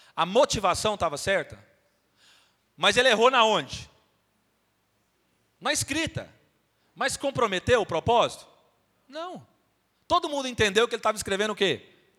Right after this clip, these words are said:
Borracha. Tá entendendo o que eu tô falando ou não?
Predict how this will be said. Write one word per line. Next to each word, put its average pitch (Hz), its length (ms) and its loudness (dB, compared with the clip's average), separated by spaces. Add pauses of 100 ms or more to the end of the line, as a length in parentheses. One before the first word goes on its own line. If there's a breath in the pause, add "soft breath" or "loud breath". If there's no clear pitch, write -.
(720)
Borracha. 110 500 -12 (2250)
Tá 120 100 -8
entendendo 117 300 -10
o 113 40 -16
que - 40 -14
eu 117 60 -12
tô - 60 -10
falando 131 240 -12
ou 143 60 -18
não? 107 140 -18